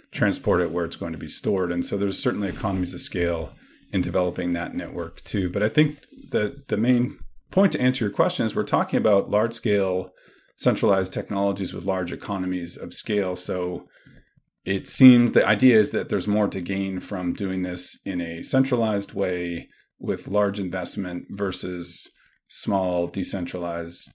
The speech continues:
bets where you put facilities around the country, because we're talking about a really large scale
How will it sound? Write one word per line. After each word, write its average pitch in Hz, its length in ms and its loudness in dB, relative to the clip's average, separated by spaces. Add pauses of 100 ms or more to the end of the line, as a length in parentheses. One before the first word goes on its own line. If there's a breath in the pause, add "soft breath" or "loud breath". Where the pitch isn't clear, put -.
(120)
bets - 360 -2
where 87 200 -6
you 85 120 -8
put 80 280 -6
facilities 85 520 -6
around 85 160 -10
the 85 60 -10
country, 104 300 -4
because 90 300 -4
we're 87 60 -2
talking 85 400 -8
about 78 180 -8
a 80 60 -14
really 85 220 -10
large 87 260 -8
scale 82 400 -8